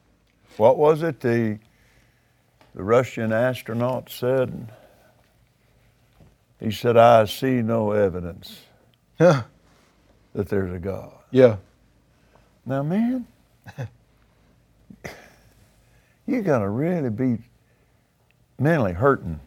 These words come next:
Speaker 1: to be in that kind of shape.
Speaker 2: Well, spiritual,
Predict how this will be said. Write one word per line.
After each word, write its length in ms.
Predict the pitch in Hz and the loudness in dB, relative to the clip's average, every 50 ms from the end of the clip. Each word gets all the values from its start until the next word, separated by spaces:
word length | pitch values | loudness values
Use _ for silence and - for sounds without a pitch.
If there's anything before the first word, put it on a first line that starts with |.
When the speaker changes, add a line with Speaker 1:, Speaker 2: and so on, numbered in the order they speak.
| _ _ _ _ _ _ _ _ _ _ _ _ _ _ _ _ _ _ - | _ _ _ _ _ _ _ _ _ _ _ _ _ _ _ _ _ _ -8
Speaker 1:
to 60 | 113 | -6
be 160 | 104 113 113 | -2 0 0
in 120 | 98 87 90 | 0 0 -2
that 200 | 92 90 - - | -4 -6 -8 -10
kind 200 | - 98 90 80 | -16 -16 -16 -16
of 80 | 80 78 | -16 -20
shape. 200 | - - - - - - | -20 -20 -20 -20 -12 4
Speaker 2:
Well, 360 | 120 139 180 233 233 190 - - _ - - _ _ - _ - | 8 8 8 8 6 2 -2 -10 _ -20 -20 _ _ -20 _ -10
spiritual, 1000 | - - - - - 160 170 208 226 226 - - 220 214 202 190 170 165 - | -6 -6 -6 -4 4 6 8 8 8 6 4 4 4 4 4 4 2 -2 -4